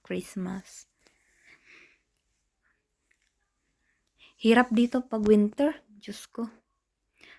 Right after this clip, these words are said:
Mas maganda talaga sa Pinas. Maninirahan. Kasi dito pag winter, daming damit na kailangan. Oh my God. Tapos sobrang lamig. Kailangan ng...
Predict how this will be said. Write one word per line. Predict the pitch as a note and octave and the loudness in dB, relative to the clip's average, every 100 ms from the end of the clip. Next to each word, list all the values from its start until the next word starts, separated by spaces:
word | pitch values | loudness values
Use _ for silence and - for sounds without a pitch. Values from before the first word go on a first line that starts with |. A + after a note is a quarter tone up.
| - | -12
Mas | G#3 - | -10 -4
maganda | G#3 G3 G3+ G#3 | -2 0 0 -2
talaga | G#3 G3 G3+ | -4 -4 -4
sa | G3 | -6
Pinas. | - F#3+ F#3 F#3+ - - - _ _ _ _ _ _ _ | -12 -8 -6 -6 -10 -16 -18 _ _ _ _ _ _ _
Maninirahan. | - G3 F#3 F#3 F3+ F3+ F3+ F3+ F3 F#3 F3+ F3 F3+ _ _ _ _ _ _ - - - - - | -6 -4 -2 -2 -2 -2 -2 -4 -4 -6 -8 -8 -10 _ _ _ _ _ _ -20 -20 -20 -20 -16
Kasi | - F3 G3 F#3 F3 F#3 - F#3 | -12 -8 -4 -2 -2 -4 -8 -2
dito | G3 G#3 - F3+ | 0 0 -2 -4
pag | F#3 F3+ | -4 0
winter, | F3+ G3 A3+ A3 D#3+ E3 G#3 - _ _ _ _ _ _ _ - | 2 4 2 -2 -6 -6 -10 -16 _ _ _ _ _ _ _ -12
daming | E3 F3+ F#3+ F#3+ E3+ | 0 4 6 6 6
damit | E3+ F#3+ G3+ | 4 2 0
na | F3+ | -6
kailangan. | - E3+ E3 F3+ A#3+ C4+ C4+ B3+ A#3+ A#3 A3+ | -2 -2 -2 0 0 2 2 2 0 0 -2
Oh | G3+ | -4
my | F#3 F3+ - | -4 -6 -8
God. | G3 F#3+ F#3 - - | -10 -8 -8 -12 -16
Tapos | F#3+ - G#3+ G#3+ | -16 -10 -8 -6
sobrang | G3 F#3+ G3 F#3+ | -4 -4 -2 -2
lamig. | G3 A#3 B3+ B3 A#3+ G#3+ | 0 2 4 4 2 -2
Kailangan | - F3+ F3+ F3+ F#3 | -6 -6 -6 -6 -6
ng... | F3+ | -6